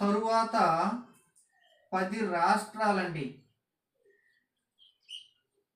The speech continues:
ఈ నోటిఫికేషన్ వచ్చిన తరువాతనే పది రాష్ట్రాల అసెంబ్లీలకు ఎన్నికలు జరిగాయి. గుర్తుపెట్టుకోండి,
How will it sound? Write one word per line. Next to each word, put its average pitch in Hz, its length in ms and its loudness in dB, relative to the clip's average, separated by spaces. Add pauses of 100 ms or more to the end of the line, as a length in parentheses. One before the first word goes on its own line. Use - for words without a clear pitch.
(1700)
ఈ 214 100 -4 (140)
నోటిఫికేషన్ 269 760 2
వచ్చిన 262 260 0 (200)
తరువాతనే 254 640 6 (560)
పది 208 240 2 (160)
రాష్ట్రాల 277 580 6 (220)
అసెంబ్లీలకు 240 680 0 (540)
ఎన్నికలు 214 380 0 (100)
జరిగాయి. 185 500 6 (140)
గుర్తుపెట్టుకోండి, 208 720 0